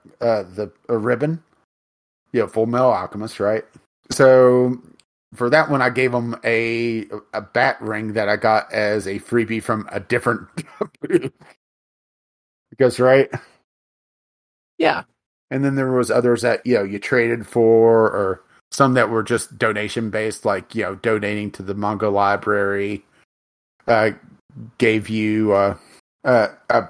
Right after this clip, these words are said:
Speaker 1: bat or a ribbon there. Donating to, um, uh, uh, there were, uh, the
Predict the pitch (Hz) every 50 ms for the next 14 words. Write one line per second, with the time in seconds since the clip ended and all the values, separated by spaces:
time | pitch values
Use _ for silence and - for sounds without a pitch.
0 | - - 120 110 131 123 113 117 113 110 - - 123 120 110 104 117 113 110 117
1 | 120 113 113 120 113 110 110 107 104 104 110 110 110 110 110 107 104 _ _ _
2 | _ _ _ _ _ _ _ _ _ _ 127 120 127 123 117 120 120 120 117 117
3 | 110 - - - 120 117 117 117 113 117 113 113 113 113 113 113 113 113 107 95
4 | 107 107 107 110 104 98 - - - _ - - _ _ _ _ _ _ _ _
5 | - 120 117 113 110 101 92 - _ _ _ _ _ _ _ _ _ _ _ _
6 | _ _ _ _ _ - - 123 120 113 123 123 120 120 117 - - - 127 120
7 | 107 110 120 107